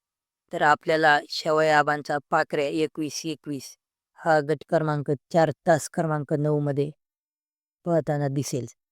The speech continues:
गट क्रमांक एकतीस, तास क्रमांक पाच मध्ये मथुरच्या नावानं चिठ्ठी आहे. आपल्याला मथुर गट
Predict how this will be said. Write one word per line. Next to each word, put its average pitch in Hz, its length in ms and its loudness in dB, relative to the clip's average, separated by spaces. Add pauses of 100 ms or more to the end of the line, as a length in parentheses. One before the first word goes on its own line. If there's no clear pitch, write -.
(840)
गट 165 220 0
क्रमांक 185 460 2
एकतीस, 175 540 2 (120)
तास 180 220 0
क्रमांक 165 460 -2 (220)
पाच 170 300 0
मध्ये 139 280 0 (880)
मथुरच्या 180 520 -2
नावानं 156 500 2
चिठ्ठी 165 320 -4
आहे. 123 260 -2 (880)
आपल्याला 170 480 2
मथुर 160 400 -2 (680)
गट 180 160 -4